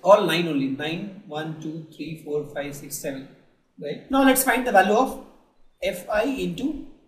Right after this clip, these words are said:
X I minus X mean square. Why? Because the formula of, uh, deviation which we have is mean deviation is nothing but one by n into sigma F I X I minus X naught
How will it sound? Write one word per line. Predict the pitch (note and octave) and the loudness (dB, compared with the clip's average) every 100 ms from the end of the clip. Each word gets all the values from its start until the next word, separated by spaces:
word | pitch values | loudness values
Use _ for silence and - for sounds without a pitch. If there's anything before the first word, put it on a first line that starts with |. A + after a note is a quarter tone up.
| _ _ _ - | _ _ _ -10
X | F3 - - | -8 -8 -6
I | F3+ G#3 | -6 -6
minus | F3 C#3+ E3 G3+ - - | -6 -6 -6 -8 -12 -14
X | - - | -12 -10
mean | C#3+ - | -10 -10
square. | - - - - - | -12 -12 -12 -12 -6
Why? | E3+ A3 C#4+ - - - - | 2 2 0 -10 -18 -16 -8
Because | F3+ G3+ | -2 -2
the | B3+ | -2
formula | F#3+ F3 F#3+ A3+ | -2 -4 0 4
of, | G#3 E3+ E3 - D#3 | 4 4 -2 -8 -8
uh, | C#3+ C#3+ - - - - | -6 -8 -14 -20 -20 -8
deviation | E3 E3 F3+ G#3 | -2 0 0 -2
which | F3 D3+ | -6 -6
we | C#3+ | -8
have | C#3 C3 C#3 | -8 -8 -8
is | D#3 D3 | -8 -8
mean | D3 C#3+ | -8 -8
deviation | C3+ C3+ C3+ C3 C3 | -8 -8 -10 -12 -14
is | C3 | -14
nothing | C3 C3 C3+ | -14 -12 -12
but | C3 C#3+ - - - - - - - - | -8 -8 -8 -16 -20 -18 -16 -16 -16 -10
one | D3 D3 C#3+ | -8 -6 -4
by | C#3+ C#3 - C#3+ | -4 -4 -10 -10
n | D#3+ | -10
into | E3 C#3 - - - | -8 -10 -8 -8 -8
sigma | - - C3+ C#3+ D3+ E3+ - - - - - - - - - - - | -8 -12 -10 -8 -8 -8 -8 -8 -10 -14 -20 -20 -20 -20 -20 -20 -14
F | C#3+ D3 | -14 -6
I | D#3+ - - - - - - - _ _ _ - - | -6 -6 -8 -14 -18 -20 -20 -20 _ _ _ -20 -14
X | - - | -8 -4
I | F#3 F3+ | -4 -4
minus | D3+ D3 - - - | -4 -4 -6 -8 -12
X | C#3+ - | -14 -10
naught | C#3+ D#3+ | -10 -10